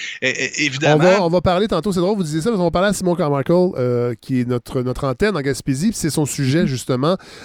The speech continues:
Speaker 2: Euh, qu'est-ce que la Gaspésie va faire avec le camping, en fait, et l'arrivée ou pas de voyageurs ? Et,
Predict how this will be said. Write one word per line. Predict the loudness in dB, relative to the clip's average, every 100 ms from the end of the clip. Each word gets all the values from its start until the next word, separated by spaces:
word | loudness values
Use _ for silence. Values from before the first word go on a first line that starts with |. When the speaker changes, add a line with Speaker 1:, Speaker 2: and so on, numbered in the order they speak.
| 0
Speaker 2:
Euh, | 2 4 2 0
qu'est-ce | 2 0 2
que | 0
la | 2
Gaspésie | 0 -2 -2
va | -2 -2
faire | 0 0 0 0
avec | -2 -2
le | -2
camping, | -2 -4 2 2 2
en | 0
fait, | -2 -2 -2
et | -2
l'arrivée | 0 0 -2 0 0 0 -2
ou | -8
pas | 2 2 2 -2
de | -2
voyageurs ? | 2 2 2 0 0 0 0
Et, | 2